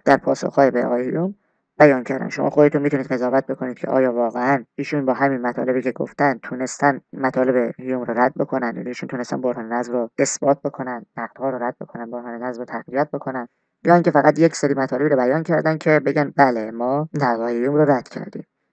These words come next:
یعنی ما هم حرفی برای گفتن داریم. این قضاوت با خودتون. در قسمت بعد ما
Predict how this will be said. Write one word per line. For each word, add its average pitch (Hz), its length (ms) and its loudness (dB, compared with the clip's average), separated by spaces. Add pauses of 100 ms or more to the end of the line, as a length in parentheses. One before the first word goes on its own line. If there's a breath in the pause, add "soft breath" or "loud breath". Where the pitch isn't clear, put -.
(120)
یعنی 131 120 -4
ما 139 180 4
هم 139 100 2
حرفی 135 220 4
برای 120 180 0
گفتن 156 380 0
داریم. 117 300 2 (140)
این 151 120 2
قضاوت 131 320 2
با - 100 -2
خودتون. 151 560 -2 (520)
در 135 140 4
قسمت 165 360 2
بعد 151 440 4
ما 143 460 -2